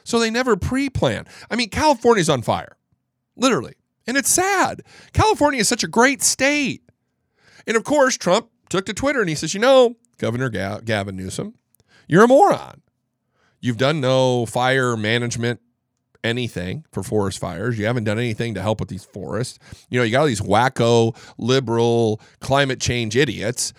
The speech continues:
out there saying that climate change is why California's on fire." No,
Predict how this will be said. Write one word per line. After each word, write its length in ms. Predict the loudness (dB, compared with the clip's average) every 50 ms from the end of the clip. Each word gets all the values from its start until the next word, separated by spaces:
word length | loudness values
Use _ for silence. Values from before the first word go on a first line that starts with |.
| -20 -20 -4 2
out 220 | 4 4 4 4
there 160 | 2 0 0 0
saying 300 | 0 -2 -2 0 -2 -2
that 120 | -4 -8
climate 380 | -6 -2 0 0 0 0 -2 -4
change 380 | -4 -4 -2 -2 -2 -4 -4
is 100 | -6 -4
why 260 | -2 0 2 2 0
California's 560 | 0 0 2 2 2 0 0 -2 -2 -2 -2 -4
on 120 | -4 -2
fire." 320 | -2 0 0 0 0 -2
No, 460 | -2 -2 -2 -2 -2 -4 -6 -8 -10